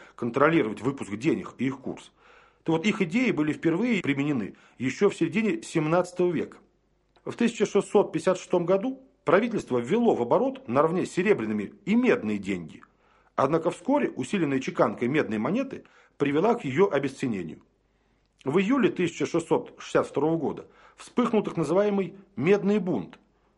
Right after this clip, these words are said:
в ходе которого население страны выступило против конкретного решения власти. Бунт был подавлен – но несколькими месяцами позже медные деньги были изъяты. Бесконтрольное хождение двух систем валют, как было тогда еще доказано,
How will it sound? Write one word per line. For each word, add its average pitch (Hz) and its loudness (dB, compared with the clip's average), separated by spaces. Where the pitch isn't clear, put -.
в - -18
ходе 180 4
которого 196 2
население 131 0
страны 135 -4
выступило 151 0
против 147 -2
конкретного 139 2
решения 143 -2
власти. 101 -8
Бунт 226 0
был 233 0
подавлен – 233 2
но 143 2
несколькими 156 0
месяцами 139 0
позже 190 -2
медные 120 2
деньги 151 0
были 180 0
изъяты. 85 -10
Бесконтрольное 190 2
хождение 175 0
двух 135 -2
систем 151 -2
валют, 185 0
как 151 2
было 160 4
тогда 143 2
еще 139 0
доказано, 95 -2